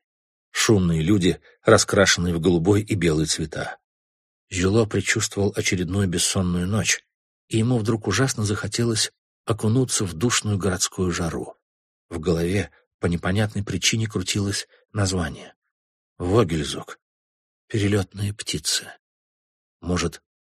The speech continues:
голенастые создания окажутся разговорчивее его шефа? Через несколько минут,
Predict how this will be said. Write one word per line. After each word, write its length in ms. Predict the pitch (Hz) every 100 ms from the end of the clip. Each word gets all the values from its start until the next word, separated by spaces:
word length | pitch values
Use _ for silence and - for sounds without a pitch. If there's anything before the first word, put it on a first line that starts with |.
| _
голенастые 600 | 92 98 90 92 - 85
создания 720 | - 82 80 98 85 80 80 _ _ _ -
окажутся 540 | 107 - 90 90 95
разговорчивее 920 | 87 82 90 123 135 - - - - _ _
его 240 | 82 73
шефа? 460 | - - - - - _ _ _ _ _ _ _ _
Через 300 | - 95 80
несколько 420 | 95 - 87 -
минут, 400 | 78 85 110